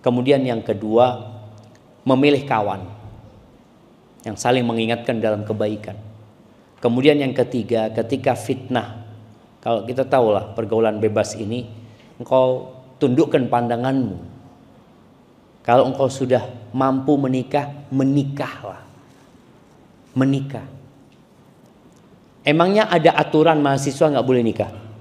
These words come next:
Nggak ada. Ngomong sama orang tua, "Nikahkan aku.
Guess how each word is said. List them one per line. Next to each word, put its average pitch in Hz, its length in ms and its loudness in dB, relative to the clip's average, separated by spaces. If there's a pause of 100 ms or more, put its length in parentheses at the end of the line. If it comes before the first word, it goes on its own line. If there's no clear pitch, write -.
(680)
Nggak 320 160 -2 (120)
ada. - 220 -16 (1400)
Ngomong 190 400 2
sama 151 160 0
orang 156 320 -2
tua, 120 240 -2 (1200)
"Nikahkan 139 560 0
aku. - 180 -12